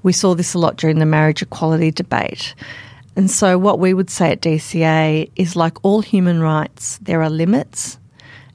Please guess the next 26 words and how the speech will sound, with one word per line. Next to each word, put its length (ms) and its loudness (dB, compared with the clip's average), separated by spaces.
And 180 2
the 80 2
limit, 400 2
your 240 4
right, 460 0
the 80 0
limits 420 2
for 140 -4
your 260 4
rights 640 -2
are 160 4
when 380 2
they 220 2
start 540 -2
to 520 2
negatively 680 2
affect 640 -4
other 260 0
people. 680 -4
So 680 4
the 220 0
boundary 580 2
for 140 -4
your 160 4
religious 440 -2
expression 920 0